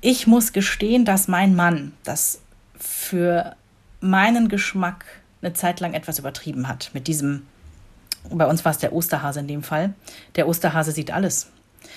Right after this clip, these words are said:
Das so ein bisschen als Druckmittel einzusetzen, dass das Kind sich benimmt.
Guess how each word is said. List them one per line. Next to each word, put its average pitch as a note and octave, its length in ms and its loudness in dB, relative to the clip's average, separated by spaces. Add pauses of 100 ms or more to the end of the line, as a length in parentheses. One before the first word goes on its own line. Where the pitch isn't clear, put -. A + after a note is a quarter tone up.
(320)
Das - 180 0
so G#3 80 4
ein F#3 80 6
bisschen G3+ 260 0
als - 200 -4
Druckmittel G3+ 460 -2
einzusetzen, F#3+ 520 0
dass F3+ 100 2
das F3+ 140 -4
Kind B3+ 180 2
sich - 180 -2
benimmt. D3+ 480 -2